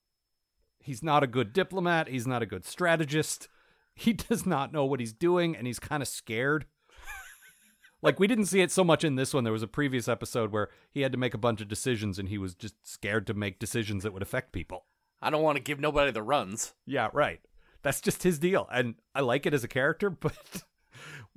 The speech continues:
Speaker 1: they need to revise their, their chain of command, 'cause if the top two guys are out of commission, he should not be the next one. <laughs>
Speaker 2: Just give
Speaker 1: I
Speaker 2: the
Speaker 1: don't know
Speaker 2: ship,
Speaker 1: who it should
Speaker 2: just
Speaker 1: be.
Speaker 2: give the ship to Hoshi. It'll be
Speaker 1: Yeah,
Speaker 2: fine.
Speaker 1: that would be, that would be fine.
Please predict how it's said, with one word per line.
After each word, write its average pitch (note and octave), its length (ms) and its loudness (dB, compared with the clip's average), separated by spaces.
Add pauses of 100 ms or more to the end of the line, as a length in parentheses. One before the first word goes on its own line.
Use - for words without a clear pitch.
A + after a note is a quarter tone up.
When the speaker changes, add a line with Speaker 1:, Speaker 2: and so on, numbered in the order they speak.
(140)
Speaker 1:
they G#3 140 -2
need B3 200 0
to C#3 80 0
revise C3+ 480 -2
their, D3 160 -2 (160)
their A2+ 240 -4 (260)
chain D3+ 220 -2
of A#2+ 80 -8
command, C#3 360 -2
'cause A#2 200 -2
if A#2 100 -6
the - 80 -8
top C3+ 260 -4
two D#3+ 140 0
guys B2+ 300 2
are A2+ 120 2
out C3 140 4
of A#2 220 -10
commission, C3+ 400 -4
he C3+ 100 -2
should B2+ 180 -8
not A#2+ 140 -6
be C#3 80 -2
the A#2+ 100 -2
next A2+ 280 -4
one. G2+ 400 -6
<laughs> - 1300 -18
Speaker 2:
Just - 140 -12
give A3 100 -2
Speaker 1:
I C#3 40 2
Speaker 2:
the D3 80 6
Speaker 1:
don't - 20 4
know C#3 60 4
Speaker 2:
ship, C#3 80 6
Speaker 1:
who D3+ 40 8
it C#3+ 80 2
should E3 200 0
Speaker 2:
just G3+ 200 4
Speaker 1:
be. - 40 -6
Speaker 2:
give A#3 120 2
the F#3 80 2
ship - 280 0
to - 80 -8
Hoshi. A2+ 460 -8
It'll G2+ 140 -10
be G2+ 80 -12
Speaker 1:
Yeah, A2 160 2
Speaker 2:
fine. A#2 160 2
Speaker 1:
that D3+ 160 6
would D#3 80 2
be, D3+ 140 0 (100)
that F2 160 -2
would G#2+ 120 -2
be B2 60 -4
fine. G2+ 360 -4